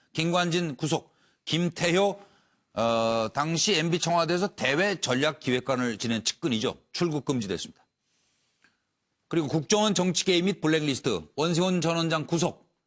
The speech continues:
다 알아서, 알아서, 알아서 한 거예요 그랬는데 국정원 팀장 얘기로는 무슨 얘기입니까? 상부의 지시가 있었죠. 그 부적절한 지시를 거부 못해서 사죄드립니다. 이렇게 얘기하고 있고요. 또 하나 문제는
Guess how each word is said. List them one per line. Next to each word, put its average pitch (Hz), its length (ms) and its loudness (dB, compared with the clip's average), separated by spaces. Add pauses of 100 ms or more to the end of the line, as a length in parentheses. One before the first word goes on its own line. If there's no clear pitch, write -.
(260)
다 190 180 4
알아서, 175 240 2
알아서, 139 480 2
알아서 139 400 0
한 151 120 0
거예요 180 340 2
그랬는데 165 520 0 (100)
국정원 170 400 0
팀장 170 400 0
얘기로는 160 480 -2 (640)
무슨 143 280 2
얘기입니까? 131 500 0
상부의 147 720 0 (340)
지시가 139 300 0
있었죠. 113 560 -2
그 151 140 0
부적절한 147 560 -2
지시를 135 320 -2
거부 131 320 -2
못해서 120 540 -4
사죄드립니다. 117 840 0
이렇게 117 340 -4
얘기하고 87 440 -4
있고요. 98 260 -12 (480)
또 160 180 2
하나 208 240 2
문제는 127 720 0